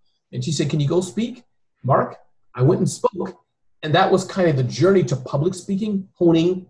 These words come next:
just how to click, how to use a presentation software,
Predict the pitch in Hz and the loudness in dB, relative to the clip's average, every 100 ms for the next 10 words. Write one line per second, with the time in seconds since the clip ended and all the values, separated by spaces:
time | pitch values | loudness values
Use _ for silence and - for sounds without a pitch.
0 | _ 123 123 170 190 - - - - _ | _ -12 -8 -4 -4 0 -2 -2 -12 _
1 | _ _ 104 104 123 156 175 185 208 202 | _ _ -8 -2 2 2 4 4 4 2
2 | 214 - 165 190 143 - 98 98 | 0 0 -4 2 2 0 -4 -6